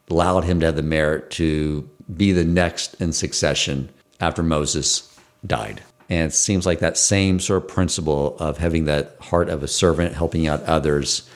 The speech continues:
is what empowers us. And it also, too,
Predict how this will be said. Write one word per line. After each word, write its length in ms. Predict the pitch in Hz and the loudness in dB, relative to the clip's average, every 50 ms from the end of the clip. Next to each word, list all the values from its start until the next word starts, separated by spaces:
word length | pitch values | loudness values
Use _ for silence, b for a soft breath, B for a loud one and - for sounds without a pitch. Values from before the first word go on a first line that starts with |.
| B B _ - | B B _ 0
is 520 | - 85 80 80 78 78 - - - - - | 4 6 6 6 6 4 0 -4 -6 -2 2
what 400 | 90 82 82 82 - - - - _ _ - | 4 4 4 2 -2 -6 -20 -20 _ _ -12
empowers 440 | 95 87 82 98 160 - 147 - - | -6 -2 2 2 2 2 0 -2 -4
us. 360 | - - - - - - - | -6 -6 -4 -4 -4 -4 -2
And 140 | - 101 104 | -2 0 0
it 100 | 101 90 | 0 2
also, 440 | 90 117 160 202 - - 117 95 87 | 0 0 0 0 0 0 0 0 0
too, 540 | - - - 190 214 98 85 82 85 85 | 0 0 0 2 2 2 2 2 0 -2